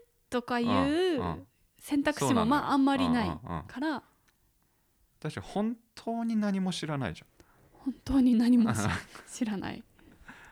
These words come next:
Speaker 2: だって親についてってスーパーとか行ってるわけだから。
Speaker 1: うん。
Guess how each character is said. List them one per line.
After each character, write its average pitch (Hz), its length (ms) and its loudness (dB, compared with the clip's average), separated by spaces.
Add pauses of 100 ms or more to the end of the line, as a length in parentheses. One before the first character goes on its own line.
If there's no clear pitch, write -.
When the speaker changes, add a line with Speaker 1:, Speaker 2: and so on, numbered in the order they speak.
(420)
Speaker 2:
だ 160 80 -4
っ - 20 -4
て 123 60 -2
親 160 180 2
に 151 100 -2
つ 202 160 -2
い 196 80 -2
て 147 100 0
っ - 20 -2
て 196 440 0
ス - 160 -4
ー 101 40 0
パ 90 120 -4
ー - 20 -2
と 85 120 -8
か 80 60 -6
行 80 80 -6
っ - 40 -20
て 90 80 -6
る 85 60 -2
わ 85 80 -6
け - 80 -12
だ - 80 -12
か - 120 -10
ら。 90 240 -8
Speaker 1:
う 226 100 -4
ん。 202 320 -4